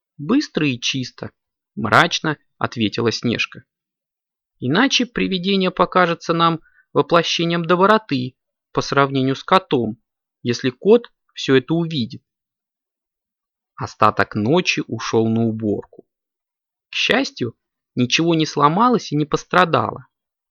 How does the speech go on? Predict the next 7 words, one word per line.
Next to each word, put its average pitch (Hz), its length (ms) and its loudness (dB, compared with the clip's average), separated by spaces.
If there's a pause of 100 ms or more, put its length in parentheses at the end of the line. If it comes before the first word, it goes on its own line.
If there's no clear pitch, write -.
(260)
Так - 180 0
что, - 140 -2
когда 117 340 4
кот 117 260 0
зашёл, 208 580 2 (340)
чтобы 139 280 0
спросить - 640 -2